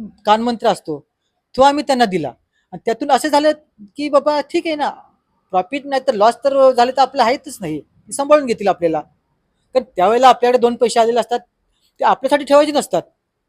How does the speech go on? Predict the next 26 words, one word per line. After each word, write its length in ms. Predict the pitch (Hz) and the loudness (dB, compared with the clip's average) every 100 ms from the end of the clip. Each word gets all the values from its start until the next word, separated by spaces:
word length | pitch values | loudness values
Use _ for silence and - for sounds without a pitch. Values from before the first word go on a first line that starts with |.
| _ | _
इतरांसाठी 720 | 170 - 208 247 233 214 247 | -20 -14 -8 -6 -2 -4 -4
त्याचा 240 | 240 202 226 | -8 -4 -4
कसा 300 | - 170 233 | -4 -4 -2
उपयोग 320 | 233 233 220 | -2 0 0
होऊ 180 | 185 196 | 0 -4
शे-, 140 | 170 | -6
ह्याचा 480 | - _ _ 165 240 | -14 _ _ -4 -2
विचार 240 | 220 254 247 | 0 0 0
केला 140 | 247 | 0
तर 100 | 240 | 0
तुम्हाला 400 | 254 240 233 254 | -2 -2 -2 0
पण 460 | 269 285 285 277 285 247 | 0 -2 -2 -6 -14 -18
देव 220 | 190 214 | -6 -2
बाप्पा 260 | 233 226 233 | -2 0 -2
आपल्या 220 | 226 233 | -2 -4
पाठीमागं 420 | 220 185 208 233 | -4 -6 -6 -6
पण 140 | 254 277 | -6 -6
नक्कीच 280 | 269 302 254 - _ _ 190 | -8 -10 -12 -20 _ _ -4
उभे 180 | 185 | 0
राहतात. 240 | 196 156 147 _ _ - | 0 0 -8 _ _ -12
आणि 340 | 196 220 220 | -8 -6 -8
तुम्ही 480 | 226 _ _ 185 202 | -12 _ _ -10 -4
जर 100 | 240 | 0
लोकांना 340 | 220 175 220 | 0 -2 -6
संधी 300 | 226 190 190 | -6 -8 -8
दिली, 280 | 196 220 175 | -6 -6 -8